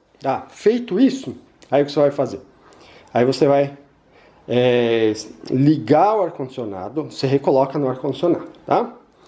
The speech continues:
É, uns quinze minutos depois, vinte minutos, já, já, já não vai tá mais molhado, ele geralmente vai secando, tá?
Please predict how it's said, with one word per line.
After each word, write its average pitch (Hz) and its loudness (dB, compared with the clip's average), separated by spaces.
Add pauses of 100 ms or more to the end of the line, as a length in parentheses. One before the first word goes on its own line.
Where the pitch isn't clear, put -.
(540)
É, 120 2
uns 147 2
quinze 180 4
minutos 156 2
depois, 143 0
vinte 131 -4
minutos, 175 2
já, 208 6
já, 165 2
já 143 0
não 190 4
vai 196 2
tá 190 0
mais 175 -2
molhado, 170 2
ele 123 -10
geralmente 143 0
vai 147 2
secando, 151 -6 (120)
tá? 170 0